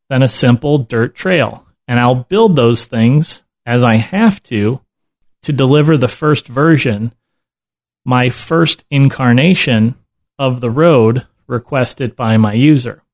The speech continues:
But I'm not going to build anything more than that the first time. And then I'm gonna take that back to my customer and say,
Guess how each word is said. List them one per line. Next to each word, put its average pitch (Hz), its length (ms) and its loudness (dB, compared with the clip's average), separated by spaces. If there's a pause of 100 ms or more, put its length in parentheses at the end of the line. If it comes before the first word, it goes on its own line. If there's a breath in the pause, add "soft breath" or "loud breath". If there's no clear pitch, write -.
(540)
But 139 100 -4
I'm 139 140 4
not 190 220 2
going 160 360 2
to - 140 -6
build 127 580 0 (240)
anything 147 480 0
more 131 240 4
than 123 160 4
that 113 260 0
the 135 60 -14
first 175 380 -4
time. 113 280 -12 (800)
And 135 140 2
then 185 120 4
I'm 196 80 4
gonna 160 180 4
take 139 280 -6
that 123 180 -4
back 127 220 -6
to - 100 -12
my 117 160 0
customer 127 520 -2
and 113 180 4
say, 110 440 -2